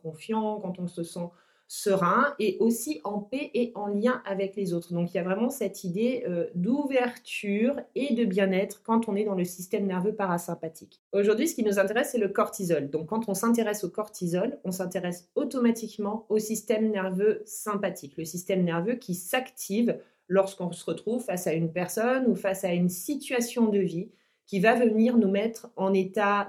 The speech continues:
d'alerte, en état de vigilance, qui va demander à notre corps de réagir et de s'adapter. En gros, quand vous vous retrouvez dans une situation qui crée de l'insécurité chez vous, qui vous fait peur ou qui génère du, du stress,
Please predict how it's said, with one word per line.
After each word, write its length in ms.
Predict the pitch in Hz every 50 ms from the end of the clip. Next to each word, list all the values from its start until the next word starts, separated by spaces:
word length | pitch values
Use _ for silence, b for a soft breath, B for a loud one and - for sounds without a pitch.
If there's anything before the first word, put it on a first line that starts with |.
| 170 175
d'alerte, 420 | 170 175 175 180 220 240 233 -
en 80 | 196 180
état 320 | 175 175 - 220 208 214
de 160 | 190 180 196
vigilance, 800 | 190 185 170 175 185 190 196 190 180 185 185 170 170 208 233 -
qui 80 | - 196
va 140 | 180 175 175
demander 380 | 190 185 180 185 190 214 240
à 60 | 233
notre 280 | 202 185 180 - 185 175
corps 300 | - - 208 220 220 202
de 200 | 170 175 175 175 b b b b _ 165
réagir 680 | 160 196 226 240 220 214 208 180 175 208 226 240 262 254 254 - - _
et 260 | 240 254 269 262 - -
de 180 | 180 175 202 202
s'adapter. 640 | 202 208 196 190 185 185 185 - - 156 - - - _ _ _ _ -
En 160 | 196 202 196
gros, 320 | 185 185 220 240 269 294
quand 140 | 294 247 226
vous 140 | 185 208 214
vous 100 | 196 202
retrouvez 320 | 196 - - 240 240 247
dans 140 | 233 214 196
une 160 | 190 190 196
situation 420 | 185 - - 214 214 - 240 233 226
qui 100 | 220 180
crée 140 | - 220
de 60 | 202 196
l'insécurité 640 | 196 190 190 208 190 - 196 185 175 180 190 185
chez 160 | 185 - 165 160
vous, 320 | 165 208 226 240 240 240
qui 160 | 233 - 208
vous 160 | 170 170 180
fait 180 | 175 - 170 165
peur 400 | - - 240 240 240 247 226 202
ou 80 | 175 170
qui 180 | - - 180
génère 440 | 165 170 190 190 208 208 208 202 196
du, 180 | 170 175 160 -
du 160 | - 147 147
stress, 540 | - - - - 196 214 262 254 - 214